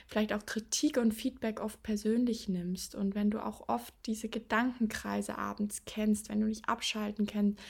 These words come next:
kannst, weil du irgendwie schon an den nächsten Arbeitstag denkst, dann bewirb dich bei mir gerne auf eine kostenlose und persönliche Beratung. Und dort erkläre ich dir in sechzig bis neunzig Minuten Schritt für Schritt,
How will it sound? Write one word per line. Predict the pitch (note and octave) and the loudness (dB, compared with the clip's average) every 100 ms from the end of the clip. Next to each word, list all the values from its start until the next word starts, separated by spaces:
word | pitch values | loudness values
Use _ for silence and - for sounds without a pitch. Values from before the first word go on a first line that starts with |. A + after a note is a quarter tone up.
| - - - - | -14 -14 -14 -2
kannst, | A3 G#3+ G#3+ | 6 6 6
weil | G#3 | 4
du | G#3 | 4
irgendwie | G#3+ A3 A3+ | 4 4 4
schon | - | 0
an | G#3+ | 4
den | G#3+ | 6
nächsten | G#3 G#3+ - A3 | 8 6 2 0
Arbeitstag | G#3+ G#3+ G#3 - - F#3+ F#3+ - | 0 2 -2 -4 -6 -6 -6 -6
denkst, | F3+ F#3 F#3 - | -4 -2 -4 -4
dann | G3 A3 C4 D4 | 0 2 2 0
bewirb | C#4+ A3+ A3 A3 | -2 -2 -2 -2
dich | A3+ - | -4 -2
bei | G#3 | 2
mir | G#3 | 2
gerne | G3+ G3+ A3 A3+ | 4 2 2 0
auf | G#3+ | 0
eine | G3+ G#3 | 0 0
kostenlose | - - D4 - A3+ A3 G#3+ G#3+ | -2 -2 -2 0 2 4 4 2
und | G#3 | 0
persönliche | G#3 G#3 G#3+ A3+ A#3 A#3+ | 0 -4 0 0 0 -2
Beratung. | A3+ G#3+ F3 F3+ - G3+ E4 - - - - - - - - | -6 -6 -8 -8 -2 0 0 -6 -16 -18 -16 -16 -18 -20 -2
Und | A3+ G#3+ | 2 6
dort | A3+ A#3+ | 6 4
erkläre | - G#3+ - G#3+ A#3+ B3 | 2 -6 -2 0 0 -2
ich | - A3 - | -4 -4 -4
dir | A3 | 2
in | G#3+ | 4
sechzig | G#3+ A#3+ - - C4+ | 4 -2 -6 -8 -8
bis | - B3 | -8 -4
neunzig | A3 G#3+ G#3+ A3 A3 A3 | 0 2 0 -2 -4 0
Minuten | A3 G#3 F#3 - G3 G3+ D#4 - - - - | 4 4 2 -4 0 0 0 -6 -16 -18 -12
Schritt | - - - C#4+ | -4 -2 2 0
für | - E4 | 0 0
Schritt, | - - G3+ A#3+ - | 0 2 0 -2 -6